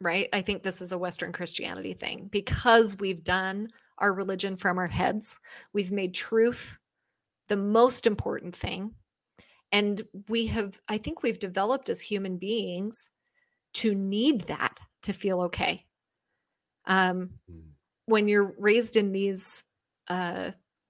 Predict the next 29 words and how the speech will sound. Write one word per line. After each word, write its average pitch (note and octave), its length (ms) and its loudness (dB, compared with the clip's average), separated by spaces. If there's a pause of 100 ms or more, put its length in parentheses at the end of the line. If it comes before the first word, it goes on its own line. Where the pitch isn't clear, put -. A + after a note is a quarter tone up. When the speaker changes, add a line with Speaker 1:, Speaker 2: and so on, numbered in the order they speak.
(440)
Speaker 1:
in F#3+ 140 -2
these F#3 180 2
communities G#3 680 2
where F#3 160 0
truth G3+ 440 -4
is F3+ 100 -4
preeminent, G3 720 -4 (1400)
our, F#3 340 4
our, F#3+ 260 -4 (420)
our F3+ 60 -4
bodies E3 560 2 (140)
learn A3 360 -2
that, - 200 -6 (520)
that - 160 0
our F3+ 140 0
heads G#3+ 340 4
have F3+ 280 2
to G3+ 80 -2
be F#3 120 -2
right. A3 400 2 (1200)
And G3 140 2
so G3+ 500 4 (100)
when A#3 460 8
we've A#3+ 240 2
been F#3+ 180 -2
told F#3+ 580 -4 (680)
that G#3 280 4
a, G3 260 2 (120)
a, F3+ 180 -2